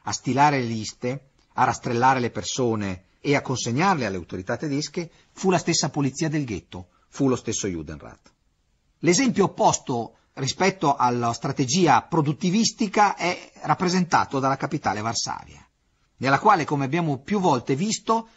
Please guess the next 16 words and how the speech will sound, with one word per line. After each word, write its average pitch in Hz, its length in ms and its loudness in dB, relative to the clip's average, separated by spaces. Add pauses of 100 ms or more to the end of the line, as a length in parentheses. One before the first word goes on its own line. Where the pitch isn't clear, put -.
(320)
la 151 160 2
gran 175 220 2
parte 214 280 2
della 143 160 -2
popolazione 180 760 -2
venne 185 260 0
lasciata, 139 640 2
almeno 147 480 0
per 131 180 -4
un 131 120 -2
anno, 180 540 0 (380)
dopo 127 500 0
la 107 400 0
chiusura 139 460 0
nel 135 200 -4
ghetto, 190 600 -2